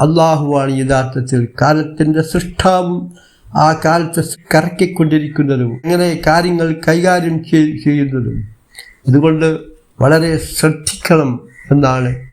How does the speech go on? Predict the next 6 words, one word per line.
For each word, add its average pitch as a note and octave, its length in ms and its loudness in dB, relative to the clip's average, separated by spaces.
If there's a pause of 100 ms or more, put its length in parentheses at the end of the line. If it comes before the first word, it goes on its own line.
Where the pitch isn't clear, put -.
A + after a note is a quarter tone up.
ഈ D#3+ 160 4
രണ്ട് D#3+ 300 0
ഹദീസുകളും D3 800 0
പഠിപ്പിക്കുന്നത്. A#2+ 720 -4
സഹോദരങ്ങളെ, C#3+ 1120 0 (680)
അതുകൊണ്ട് F3+ 680 0